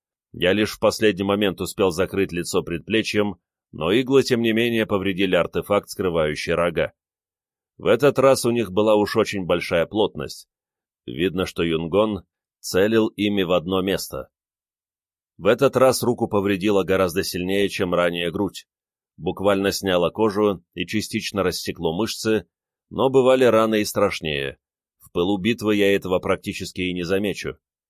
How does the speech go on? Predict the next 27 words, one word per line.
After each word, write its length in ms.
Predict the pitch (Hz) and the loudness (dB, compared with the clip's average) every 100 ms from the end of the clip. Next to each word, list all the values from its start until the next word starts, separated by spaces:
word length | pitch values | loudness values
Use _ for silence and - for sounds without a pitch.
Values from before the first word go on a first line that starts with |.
| _ _ _ _ - | _ _ _ _ -8
Он 200 | 78 82 | -6 -4
постарался 580 | 90 - 87 82 - 78 | -4 -2 0 0 -2 -4
отступить, 580 | - 87 73 107 - - _ _ _ - | -6 -10 -4 -4 -4 -12 _ _ _ -10
и 160 | 69 76 | -6 0
я, 180 | 87 | 0
пользуясь 560 | 120 123 117 107 107 95 | 2 0 2 2 2 2
моментом, 520 | 92 92 113 107 101 | -2 0 -2 -2 -2
рванул 460 | 90 82 85 85 78 | -2 0 0 0 -4
к 100 | - | -6
нему. 320 | 85 82 - _ _ _ _ _ _ _ - | -6 -6 -8 _ _ _ _ _ _ _ -2
Он 220 | 110 123 | 0 2
привычным 540 | 120 120 123 - 120 | 2 2 2 0 -2
движением 500 | 98 104 117 113 101 | 0 2 2 2 2
отвел 340 | 101 95 101 95 | 0 2 4 4
Рейхор 360 | 92 - 95 | 2 2 0
в 60 | - | 0
сторону, 560 | - 113 110 107 101 - _ - | 0 0 2 0 0 -4 _ -8
а 140 | 73 | 0
я 140 | 87 107 | 2 4
выхватил 480 | 127 - 117 117 110 | 4 4 2 4 2
из 100 | - | 2
пространственного 800 | 101 - 98 101 - 90 90 87 | 0 0 0 -2 -4 -6 -4 -2
кармана 420 | 92 87 95 90 | -2 0 -2 -2
левой 300 | 87 85 87 | 0 0 0
рукой 340 | 85 90 90 | -2 -2 -2
костяной 440 | 85 80 92 87 80 | -4 -8 -6 -4 -4
кинжал 560 | 80 76 80 107 104 | -4 -4 0 2 0